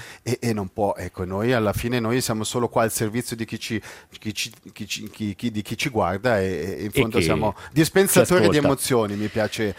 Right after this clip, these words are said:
Speaker 1: chiamarci così.
Speaker 2: Dei tramite, delle persone che fanno da tramite tra, tra noi e il pubblico con un microfono e dispensiamo certo le emozioni di ogni singolo atleta, uomo o donna. Grazie David Conti, buona giornata, buon lavoro, ti ritroveremo a partire dalle tredici e trenta con collegamenti per la seconda manche dello slalom gigante e quindi buon lavoro.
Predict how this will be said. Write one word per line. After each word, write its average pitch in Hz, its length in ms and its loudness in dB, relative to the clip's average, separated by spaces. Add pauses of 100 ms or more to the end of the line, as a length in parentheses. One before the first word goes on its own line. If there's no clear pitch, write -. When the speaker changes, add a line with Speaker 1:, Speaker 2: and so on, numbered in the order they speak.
(120)
Speaker 1:
chiamarci 107 440 -2
così. 90 300 -8
Speaker 2:
Dei - 300 2
tramite, 139 800 4
delle 104 200 2
persone 113 380 0
che 92 100 -2
fanno 110 220 2
da 117 140 4
tramite 104 680 2
tra, 98 240 2
tra 92 180 2
noi 101 260 4
e - 20 4
il 139 80 0
pubblico 95 600 2
con 87 180 0
un 82 80 -2
microfono 117 560 0
e 120 40 2
dispensiamo 98 600 -4
certo - 320 -4
le 71 100 -4
emozioni 78 540 -4
di 101 120 -4
ogni 76 220 -6
singolo 76 500 -4
atleta, 82 500 -4
uomo 73 260 -8
o 67 40 -6
donna. 65 340 -12
Grazie 180 380 2
David 135 280 2
Conti, 202 420 4
buona 143 240 6
giornata, 147 400 4
buon 143 160 4
lavoro, 160 300 6
ti - 80 0
ritroveremo 117 420 2
a 107 60 2
partire 123 400 2
dalle 110 260 4
tredici 113 400 2
e 143 60 0
trenta 170 720 4
con 104 320 2
collegamenti 95 600 0
per 90 160 0
la 90 120 0
seconda 110 440 0
manche 98 360 -2
dello 82 260 -2
slalom 92 360 0
gigante 117 640 -2
e 87 80 -4
quindi 78 340 -4
buon 90 160 0
lavoro. 107 300 -2